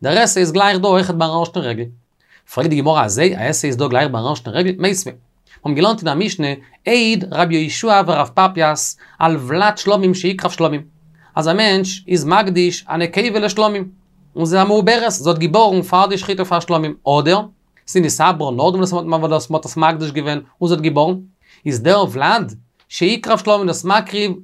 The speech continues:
מיט אלע הלכות פון שלמים. אמר רב פאפיאס, אני מעיד, אבל מי פילט זיך, אז הלכה למעשה, שאיסר לנו פרה של זבחי שלמים,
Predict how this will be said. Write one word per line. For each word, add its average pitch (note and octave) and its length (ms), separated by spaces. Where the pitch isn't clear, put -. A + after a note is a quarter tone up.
מיט C3+ 80
אלע F#3+ 380
הלכות F3+ 380
פון F#3 140
שלמים. C#3 340
אמר E3+ 240
רב F#3 140
פאפיאס, F3 500
אני D#3 260
מעיד, F#3 460
אבל D#3 80
מי E3 80
פילט G#3+ 200
זיך, G#3+ 120
אז G#3+ 80
הלכה G#3+ 300
למעשה, F#3 420
שאיסר A3 420
לנו F3+ 260
פרה G3+ 240
של E3+ 160
זבחי F#3 380
שלמים, C#3+ 360